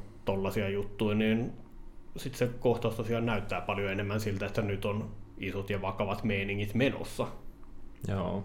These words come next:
Speaker 1: Mikä on sillä lailla kiehtovaa tavallaan, että jos mun pitäisi sanoa, että miksi mulle tulee sellainen olo, en mä osaisi sanoa miksi, mutta se tulee silti.
Speaker 2: Jep. Toi on kyllä mielenkiintoinen homma toi,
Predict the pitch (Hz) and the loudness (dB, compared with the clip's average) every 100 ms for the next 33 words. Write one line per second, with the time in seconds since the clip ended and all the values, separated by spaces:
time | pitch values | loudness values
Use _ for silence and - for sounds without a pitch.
0 | - - 101 110 107 98 87 95 - 92 | -6 -2 2 4 4 2 -2 -2 -2 -2
1 | 92 117 95 95 101 95 98 98 101 104 | -2 0 0 2 0 2 0 0 0 0
2 | 104 139 - - - - - - - - | -2 -6 -6 -12 -12 -12 -14 -14 -10 -10
3 | - - - 98 90 90 113 123 107 104 | -10 -10 -10 -10 -10 -4 -2 2 2 2
4 | 104 - 107 104 117 135 - 107 90 - | 2 2 2 2 6 4 4 0 -2 -4
5 | - 95 92 95 110 101 98 95 98 95 | -6 -4 -2 0 0 2 2 0 0 0
6 | 101 101 101 110 - 104 101 101 101 101 | 2 2 2 2 0 0 2 2 2 0
7 | 113 107 110 113 131 131 - - - 113 | 0 2 0 2 4 2 2 -4 -2 0
8 | 117 135 - - - - - 113 110 113 | 2 0 -2 -10 -12 -8 0 2 2 0
9 | - - - - - - - - - 254 | -8 -10 -12 -12 -12 -12 -12 -10 0 4
10 | 160 156 156 107 98 104 110 117 113 110 | 8 10 10 10 8 6 6 6 6 6
11 | 104 | 6